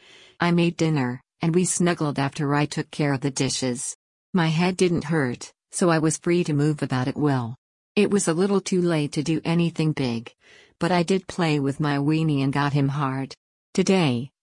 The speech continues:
we'll try to play earlier. There may even be a blowjob in Lion's future.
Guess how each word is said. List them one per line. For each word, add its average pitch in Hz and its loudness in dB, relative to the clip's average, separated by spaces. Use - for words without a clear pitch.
we'll 170 2
try 160 -2
to 156 -2
play 151 0
earlier. 131 -2
There 180 2
may 185 4
even 196 2
be 165 2
a 131 0
blowjob 156 0
in 139 2
Lion's 139 0
future. 127 -4